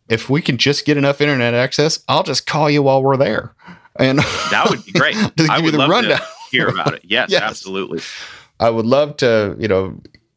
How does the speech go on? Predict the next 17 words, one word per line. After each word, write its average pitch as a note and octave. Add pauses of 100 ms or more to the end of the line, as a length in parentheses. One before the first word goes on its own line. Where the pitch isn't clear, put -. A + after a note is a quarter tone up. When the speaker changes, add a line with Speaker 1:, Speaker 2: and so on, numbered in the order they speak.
(160)
Speaker 1:
keep E3+
in A#2+
touch, - (360)
you A2
know, G2
especially A2+
just G#2+
because G2
of F2+
the -
passion F2+
here. F2 (480)
It G#2+
has A2
been G#2+
a -
joy F#2